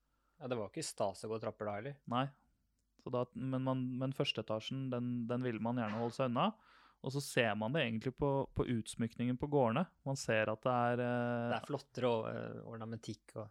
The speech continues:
Speaker 1: ja.
Speaker 2: Yes, rundt vinduene og utsmykningen som er i andre og tredje etasje er gjerne litt mer påkostet, da.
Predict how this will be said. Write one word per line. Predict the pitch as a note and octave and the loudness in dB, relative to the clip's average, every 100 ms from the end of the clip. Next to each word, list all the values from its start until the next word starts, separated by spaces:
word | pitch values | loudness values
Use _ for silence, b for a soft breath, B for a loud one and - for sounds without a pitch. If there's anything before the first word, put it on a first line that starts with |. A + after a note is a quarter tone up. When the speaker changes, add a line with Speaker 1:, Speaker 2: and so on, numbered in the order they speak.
| - | -2
Speaker 1:
ja. | C#3 | 2
Speaker 2:
Yes, | D3 - - | 4 2 -2
rundt | C#3 C#3+ C#3+ | 2 2 4
vinduene | D3+ C#3+ A#2 A2+ A#2 C3 | 4 6 6 4 4 2
og | |
utsmykningen | B2+ A#2+ - A#2 - B2 B2+ | 2 -2 -4 -4 -2 -2 0
som | B2+ | -2
er | A2+ | 0
i | C3+ | 0
andre | B2+ A2+ | -2 -2
og | B2 | 0
tredje | C3+ A2+ - | 0 -2 -2
etasje | A#2+ A#2 | -2 2
er | B2+ A#2+ | 2 2
gjerne | A2 A#2+ | 0 -4
litt | A#2 - | -8 -2
mer | B2 | -2
påkostet, | A#2 A2+ A#2 - B2+ | 0 -2 -4 -6 -8
da. | A#2+ | -8